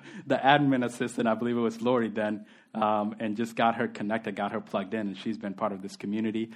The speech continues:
And then through marriage now, I've been able to come and be part of this body and church. How important it is that we gather together and make that a prior-, priority to find a community that we plug into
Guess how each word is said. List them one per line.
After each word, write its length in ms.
And 160
then 180
through 160
marriage 460
now, 300
I've 120
been 140
able 180
to 100
come 220
and 100
be 120
part 220
of 100
this 160
body 320
and 160
church. 340
How 200
important 460
it 40
is 180
that 260
we 280
gather 280
together 360
and 140
make 160
that 120
a 60
prior-, 380
priority 440
to 80
find 240
a 40
community 460
that 140
we 120
plug 400
into 480